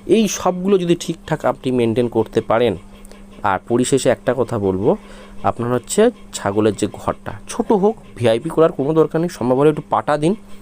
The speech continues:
আপনি যেরকম খুশি রাখতে পারেন, যেন হাওয়া বাতাসটা খেলে আর একটু পাটাতন করবেন, ব্যাস এতেই হবে। এর জন্য আহামরি প্রচুর টাকা ব্যয় করার দরকার নেই, ছোটোখাটোভাবে করুন, আহ, খরচা কম করুন, যতটা সম্ভব খরচা কম করা যায়।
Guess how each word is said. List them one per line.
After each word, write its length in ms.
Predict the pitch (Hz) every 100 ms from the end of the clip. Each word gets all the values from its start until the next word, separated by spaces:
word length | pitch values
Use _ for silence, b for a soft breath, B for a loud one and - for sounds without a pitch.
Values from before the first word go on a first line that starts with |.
| B B B B B
আপনি 240 | - 175 165
যেরকম 280 | 135 147 175
খুশি 220 | 160 156
রাখতে 300 | 135 107 -
পারেন, 180 | 131 147
যেন 80 | 170
হাওয়া 300 | - 127 120
বাতাসটা 420 | 135 160 - 139
খেলে 240 | - 123
আর 60 | 139
একটু 120 | 143 -
পাটাতন 460 | 113 120 107 98 87
করবেন, 360 | 90 80 78 - B B B B -
ব্যাস 280 | 82 - -
এতেই 280 | 127 147
হবে। 220 | 104 87 -
এর 160 | - 135
জন্য 200 | - 156
আহামরি 460 | - 113 135 143 139
প্রচুর 320 | - 110 135 -
টাকা 220 | 113 107
ব্যয় 220 | 95 95
করার 260 | 95 120 120
দরকার 300 | 120 120 127
নেই, 80 | 151 B B B B
ছোটোখাটোভাবে 800 | 151 185 175 160 156 127 113 110
করুন, 360 | - 110 165 - B B B B -
আহ, 180 | 101 98
খরচা 400 | - 143 - -
কম 280 | 190 135 113
করুন, 280 | 110 107 143
যতটা 300 | 131 - 151
সম্ভব 320 | - 135 143 -
খরচা 300 | 127 - 107
কম 280 | 104 104 120
করা 240 | 123 123
যায়। 160 | 135